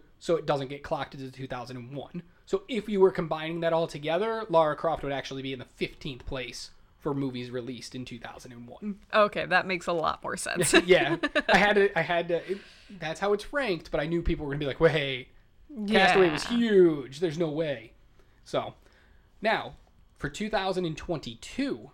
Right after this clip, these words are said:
Speaker 1: ticket prices are nine dollars and, or, they've been adjusted now. There's a new adjusted ticket price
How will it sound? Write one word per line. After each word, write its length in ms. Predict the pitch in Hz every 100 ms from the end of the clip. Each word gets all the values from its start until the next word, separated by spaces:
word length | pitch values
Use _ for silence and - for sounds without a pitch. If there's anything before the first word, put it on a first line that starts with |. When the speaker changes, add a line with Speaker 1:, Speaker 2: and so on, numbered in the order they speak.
| - _
Speaker 1:
ticket 220 | - 202 196
prices 340 | 190 180 160
are 80 | 143
nine 260 | 143 170
dollars 520 | 185 160 165 165 156 -
and, 200 | 160 139 -
or, 300 | 156 143 127 _ _ _ -
they've 180 | 151
been 120 | 147 190
adjusted 540 | 170 160 143 - 117
now. 280 | 110 - 160 _
There's 140 | 139 131
a 40 |
new 300 | 127 151 165
adjusted 680 | 165 147 139 - 135 127 135 -
ticket 220 | - 139
price 360 | - 113 120